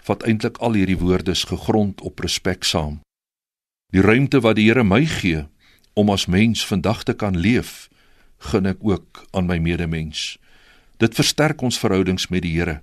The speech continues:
sy skepping en met mekaar. Jesus het mos selfs hierdie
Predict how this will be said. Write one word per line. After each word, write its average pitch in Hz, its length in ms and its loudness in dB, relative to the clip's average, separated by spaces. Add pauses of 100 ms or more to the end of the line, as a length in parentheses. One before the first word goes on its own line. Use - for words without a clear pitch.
(440)
sy 117 240 0
skepping 139 540 0 (340)
en 101 180 2
met 110 220 0
mekaar. 82 480 -6 (800)
Jesus 147 320 2
het 139 160 -2
mos 127 160 0
selfs 143 320 -2
hierdie 98 400 0